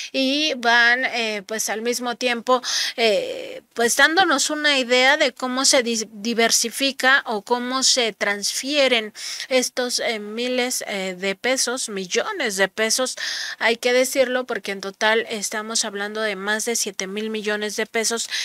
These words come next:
que se han hecho al amparo de, eh, pues, estos negocios con el, eh, servicio público. Y, eh, en todo esto, pues, también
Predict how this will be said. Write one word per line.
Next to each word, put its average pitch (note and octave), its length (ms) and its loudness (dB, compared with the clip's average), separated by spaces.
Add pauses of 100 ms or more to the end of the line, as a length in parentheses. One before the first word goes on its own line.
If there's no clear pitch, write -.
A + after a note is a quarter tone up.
(200)
que A3+ 340 2
se A#3+ 160 2
han A3 200 -2
hecho B3 400 -2
al F#3+ 180 2
amparo G#3 500 0
de, G#3 400 2
eh, G#3 120 -4
pues, F#3 320 -2
estos G#3+ 300 -6
negocios G3+ 500 -2
con G#3 220 -4
el, G#3 200 0 (460)
eh, G3+ 260 4
servicio A3 520 2
público. C4 540 -2 (300)
Y, D#4 460 4
eh, B3 260 6
en B3+ 180 2
todo C#4+ 240 8
esto, D4 280 4
pues, D4 200 0
también B3 580 2